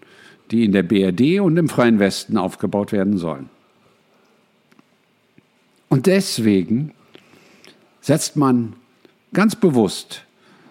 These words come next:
Leute an die Schaltstellen,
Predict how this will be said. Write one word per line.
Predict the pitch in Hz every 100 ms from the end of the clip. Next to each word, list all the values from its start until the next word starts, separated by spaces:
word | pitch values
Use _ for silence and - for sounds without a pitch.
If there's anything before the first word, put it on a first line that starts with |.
| _
Leute | 107 107 120 147 156 92 76 - _ _ _ _ _ _ _ _ _ _ _
an | - 95
die | 98
Schaltstellen, | - 120 147 - - 107 95 95 117 104